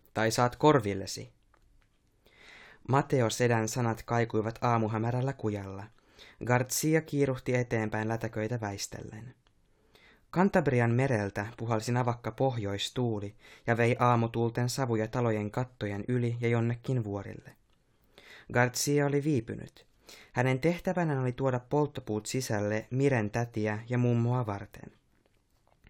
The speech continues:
Joskus se kesti, vaikka Mateo ja Manuel serkku kiiruhtivat jo tynnyriverstaalle lähtöä.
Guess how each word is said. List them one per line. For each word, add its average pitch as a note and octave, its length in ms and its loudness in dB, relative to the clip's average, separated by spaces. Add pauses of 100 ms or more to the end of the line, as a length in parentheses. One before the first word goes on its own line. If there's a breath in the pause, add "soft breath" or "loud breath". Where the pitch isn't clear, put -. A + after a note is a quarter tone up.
(360 loud breath)
Joskus C3 460 0
se - 80 -2
kesti, A2+ 520 -6 (480 loud breath)
vaikka A#2 520 0
Mateo A#2 600 0
ja A2+ 140 0
Manuel A#2+ 480 2
serkku A#2+ 640 -4 (280 loud breath)
kiiruhtivat B2 600 0
jo C#3 60 -4
tynnyriverstaalle G#2+ 1040 -2
lähtöä. G#2 460 -10